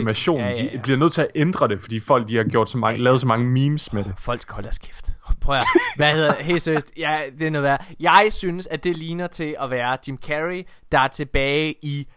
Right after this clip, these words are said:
Speaker 2: de roller, man gerne vil se ham i. Han ser
Speaker 1: Ja.
Speaker 2: sjov ud i den film. Jeg elsker, at han igennem filmen bliver mere og mere besat af Sonic, og bare lader sit overskæg gro fra til sidst at ligne ham der skurken fra Sonic hundrede tyve procent.
Speaker 1: Ja.
Speaker 2: Men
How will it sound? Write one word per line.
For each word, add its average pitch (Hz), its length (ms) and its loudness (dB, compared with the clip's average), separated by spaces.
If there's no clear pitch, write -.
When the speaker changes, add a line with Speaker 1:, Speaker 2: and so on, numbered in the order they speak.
Speaker 2:
de 180 140 0
roller, 139 380 0
man 127 280 -8
gerne 123 280 -4
vil 127 80 -14
se - 280 -10
ham 104 120 -20
i. 101 160 -20
Han 170 220 -2
ser 165 200 -6
Speaker 1:
Ja. 139 60 -4
Speaker 2:
sjov 156 360 0
ud 120 80 -10
i 107 140 -12
den 110 240 -14
film. 101 200 -16
Jeg 139 280 4
elsker, 175 460 -2
at 135 140 -6
han 135 220 -10
igennem 170 480 -6
filmen 147 380 -12
bliver 147 160 -6
mere 147 240 -6
og 165 80 -2
mere 151 160 -4
besat 165 400 -2
af 135 100 -16
Sonic, 147 340 -6
og 139 100 -10
bare 143 160 0
lader 143 100 -8
sit 139 240 -18
overskæg 160 560 -4
gro 175 360 -10
fra 143 140 -4
til - 160 -12
sidst - 340 -12
at 147 140 -10
ligne 170 420 -10
ham 139 220 -4
der 143 100 -6
skurken 156 440 -8
fra 143 100 -10
Sonic 131 380 -8
hundrede 139 220 -6
tyve 135 280 -10
procent. 131 240 -6
Speaker 1:
Ja. 101 80 0
Speaker 2:
Men 208 180 2